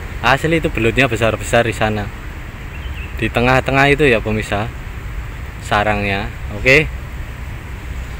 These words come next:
Kita mancing belut di sungai saja ya, pemirsa. Melanjutkan trip yang kemarin.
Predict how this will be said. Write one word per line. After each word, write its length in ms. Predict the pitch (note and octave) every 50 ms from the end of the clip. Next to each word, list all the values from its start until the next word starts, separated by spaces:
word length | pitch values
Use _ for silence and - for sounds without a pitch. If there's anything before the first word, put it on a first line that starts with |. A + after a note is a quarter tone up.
| - - - - -
Kita 320 | - C3+ B2 - D3 D3 D#3
mancing 320 | D#3 D3 D3 D3 D#3+ D3
belut 320 | - B2+ A2 - - - B2
di 80 | B2
sungai 400 | A#2+ - - D#3+ D#3 D#3+ D#3+ D#3+
saja 320 | D#3 F3+ E3 D3 - D3+ D#3
ya, 160 | D#3 E3+ E3+
pemirsa. 400 | E3 D#3+ D3+ - D#3 D#3+ G#3 G#3 E3+ - - - - - - - - - - - - - - - - - - - C3+
Melanjutkan 960 | C#3 C#3+ D3 D3 B2+ B2+ A#2+ - - C#3 C#3+ D#3 D#3+ D#3 D3+ D3 D3 C#3+ - - - - - - - - - - - - - - - -
trip 220 | F#3+ G#3+ - - - C#3
yang 180 | C3 C3+ C#3+
kemarin. 560 | B2+ F3 F3 F#3 F#3+ G3 G#3+ A#3 A3+ G#3 D#3